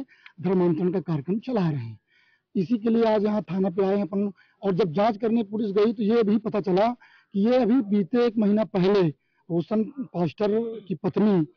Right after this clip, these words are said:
और एक भगवान दीन है उसकी पत्नी वंदना,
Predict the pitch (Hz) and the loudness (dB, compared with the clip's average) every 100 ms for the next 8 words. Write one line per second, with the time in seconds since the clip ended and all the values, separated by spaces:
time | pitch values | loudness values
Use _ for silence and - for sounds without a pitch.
0 | _ _ - 185 190 160 160 185 196 180 | _ _ -2 0 2 0 0 2 2 2
1 | 180 156 180 226 - 185 147 180 196 185 | 2 2 2 -2 -4 -8 -4 -2 0 2
2 | 190 202 170 | 2 2 0